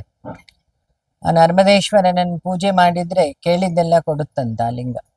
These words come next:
ಯಾಕೆ ಆಕ್ಟಿವ್ ಆಗಿರೋ ವಸ್ತು ಅದು. ಬೇರೆ ಶಿವಲಿಂಗಕ್ಕೆಲ್ಲ ನಾವು ಪ್ರಾಣ ಪ್ರತಿಷ್ಠೆ ಅಂತ ಮಾಡ್ತೀವಿ, ಮಂತ್ರೋಕ್ತ ಪ್ರತಿಷ್ಠೆ, ಪ್ರಾಣ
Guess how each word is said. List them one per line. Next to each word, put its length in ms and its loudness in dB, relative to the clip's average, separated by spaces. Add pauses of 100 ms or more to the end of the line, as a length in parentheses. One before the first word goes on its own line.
(120)
ಯಾಕೆ 280 -2 (1200)
ಆಕ್ಟಿವ್ 400 2
ಆಗಿರೋ 400 2 (540)
ವಸ್ತು 300 -10
ಅದು. 160 -10 (840)
ಬೇರೆ 360 4
ಶಿವಲಿಂಗಕ್ಕೆಲ್ಲ 920 0
ನಾವು 300 0 (180)
ಪ್ರಾಣ 360 2 (100)
ಪ್ರತಿಷ್ಠೆ 520 -6
ಅಂತ 240 -8
ಮಾಡ್ತೀವಿ, 460 -8 (360)
ಮಂತ್ರೋಕ್ತ 640 -2
ಪ್ರತಿಷ್ಠೆ, 600 -4
ಪ್ರಾಣ 300 0